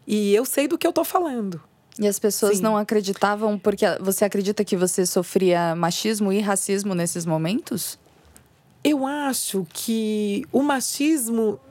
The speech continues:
Speaker 1: é, nessa história não era, mas era uma questão de,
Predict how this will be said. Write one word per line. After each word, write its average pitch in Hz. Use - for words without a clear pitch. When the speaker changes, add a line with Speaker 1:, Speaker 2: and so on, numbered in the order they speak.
Speaker 1:
é, 190
nessa 208
história 226
não 240
era, 196
mas 226
era 240
uma 233
questão 240
de, 208